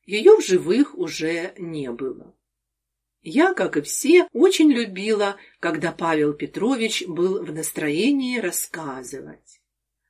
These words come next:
Помню академический бал. Я только что должна была начать мазурку, как один ученик подошел и сказал:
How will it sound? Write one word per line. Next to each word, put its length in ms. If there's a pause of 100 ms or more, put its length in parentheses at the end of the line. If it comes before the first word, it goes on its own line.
(120)
Помню 480
академический 920
бал. 520 (560)
Я 220
только 420
что 240
должна 440
была 240
начать 640
мазурку, 840 (280)
как 260
один 340
ученик 500
подошел 540
и 60
сказал: 680